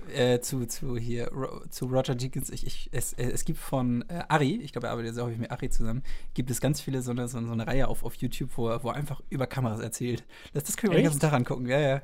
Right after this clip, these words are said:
Speaker 2: Ach, geil.
Speaker 1: Er, er erzählt da zum
Speaker 2: Muss man mal
Speaker 1: Beispiel, wie
Speaker 2: schicken,
Speaker 1: sie,
Speaker 2: das ist
Speaker 1: wie,
Speaker 2: gut.
Speaker 1: wie sie halt die neue Ari jetzt auch bei neunzehnhundertsiebzehn, äh, benutzt haben, weil die ja besonders leicht ist und besonders flexibel und zum Umbauen
Speaker 2: Ah,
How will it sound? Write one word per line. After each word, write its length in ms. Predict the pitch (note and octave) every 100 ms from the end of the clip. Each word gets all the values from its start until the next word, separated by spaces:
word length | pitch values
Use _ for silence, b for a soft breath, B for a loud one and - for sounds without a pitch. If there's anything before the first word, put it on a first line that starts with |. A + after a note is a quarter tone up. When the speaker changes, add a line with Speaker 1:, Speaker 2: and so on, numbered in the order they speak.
| -
Speaker 2:
Ach, 220 | - -
geil. 440 | - B2 E3+ A#2+ B2+
Speaker 1:
Er, 160 | C3+ C3
er 160 | C3+
erzählt 260 | C3+ - D3+
da 60 | C#3+
zum 60 | C3+
Speaker 2:
Muss 80 |
man 140 | C3+ B2+
mal 40 | B2
Speaker 1:
Beispiel, 80 |
wie 40 | B2+
Speaker 2:
schicken, 140 | C3
Speaker 1:
sie, 180 | B2+ A#2+
Speaker 2:
das 100 | A#2
ist 160 | A#2+ B2
Speaker 1:
wie, 100 | G2+
Speaker 2:
gut. 80 | A#2+
Speaker 1:
wie 80 |
sie 160 | B2+ B2
halt 260 | B2 A#2+ -
die 280 | A#2+ A2+
neue 260 | A2 A#2 A#2
Ari 160 | B2 B2
jetzt 160 | A2
auch 100 | A#2
bei 140 | - A2+
neunzehnhundertsiebzehn, 920 | G#2+ A#2+ - A2+ C3 - B2 A#2 A#2
äh, 220 | C#3 A#2+ A2+
benutzt 400 | B2+ B2+ - -
haben, 220 | B2 A2+
weil 100 | A2
die 80 | B2
ja 120 | A2+
besonders 380 | A2 B2+ A#2 -
leicht 260 | - B2+ -
ist 280 | A#2+ - -
und 180 | E3
besonders 320 | D#3 - A#2 G#2+
flexibel 600 | - - B2 A#2+ A#2+ A2+
und 260 | A#2+ -
zum 160 | - -
Umbauen 420 | B2+ A2+ A#2 A2+
Speaker 2:
Ah, 260 | - -